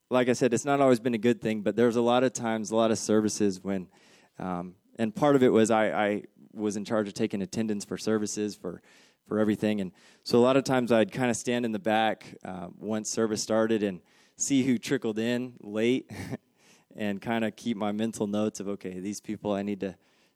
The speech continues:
check in on these people," 'cause, you know, yeah, it's working. <laughs>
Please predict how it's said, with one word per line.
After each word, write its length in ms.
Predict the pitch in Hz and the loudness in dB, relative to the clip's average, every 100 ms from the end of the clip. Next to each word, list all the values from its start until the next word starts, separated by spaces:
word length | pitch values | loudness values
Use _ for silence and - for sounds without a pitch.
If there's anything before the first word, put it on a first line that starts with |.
| _ | _
check 260 | - 120 120 | -2 0 2
in 80 | |
on 120 | 113 110 | 0 2
these 200 | 117 - | 2 2
people," 320 | 113 - 101 | -2 0 -2
'cause, 420 | - 95 - - _ _ | -2 -4 -6 -12 _ _
you 100 | 95 | -10
know, 220 | 90 87 _ _ _ _ _ _ _ _ _ - - _ _ _ _ _ _ _ _ _ _ | -8 -10 _ _ _ _ _ _ _ _ _ -20 -20 _ _ _ _ _ _ _ _ _ _
yeah, 140 | - 85 | -20 -12
it's 160 | 92 - | -12 -6
working. 320 | 95 - 82 _ - _ | -6 -6 -16 _ -20 _
<laughs> 280 | 98 95 101 | -14 -12 -12